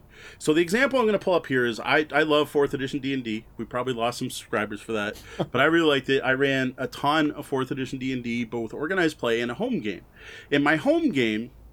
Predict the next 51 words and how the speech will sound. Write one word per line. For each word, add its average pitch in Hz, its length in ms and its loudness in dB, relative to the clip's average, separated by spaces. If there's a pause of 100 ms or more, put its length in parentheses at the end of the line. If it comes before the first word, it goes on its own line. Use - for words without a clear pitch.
(240)
uh, 135 260 4
I 170 60 4
live 233 200 2
in 196 80 0
Windsor, 185 240 2
Ontario, 156 380 4
Canada, 127 520 0
an 117 140 -4
automotive 127 560 0
city. 101 260 -4
There 123 180 0
is 175 140 0
someone 160 240 0
in 143 100 0
our 120 120 2
chat 143 280 2
room 117 220 0
right 107 180 -2
here 110 180 0
who 120 180 -2
is 123 120 -2
not 143 280 0
here 156 240 0
every 120 200 0
two 117 160 -8
weeks 110 220 -8
because 117 240 -8
he 123 60 -8
works 113 240 -8
shift - 280 -6
work. - 160 -18 (520)
That 175 200 6
is 208 160 2
what 180 140 0
was 180 120 -4
happening 123 340 0
in 120 80 -2
my 123 100 -2
game 202 300 0
group. - 280 -10
I 98 120 -2
had 113 200 -2
Mike 143 240 -2
Barker 135 460 0 (260)
and 120 140 -2
another 127 260 2
guy, 143 140 4
Dan, 117 460 0 (200)
in 156 180 4
my 165 160 2
group, 113 360 -2